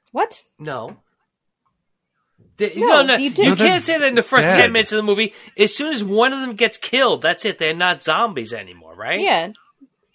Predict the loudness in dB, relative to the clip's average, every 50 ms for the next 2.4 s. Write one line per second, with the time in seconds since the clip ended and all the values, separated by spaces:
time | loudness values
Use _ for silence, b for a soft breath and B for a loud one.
0 | -8 -6 -4 -4 -4 -6 _ _ _ -6 -2 -2 -2 0 2 2 4 4 4 4
1 | 0 0 0 0 2 2 4 2 2 2 0 0 -2 -2 -2 -4 -4 -4 -4 -6
2 | -4 -4 -4 -4 -4 -6 -6 -8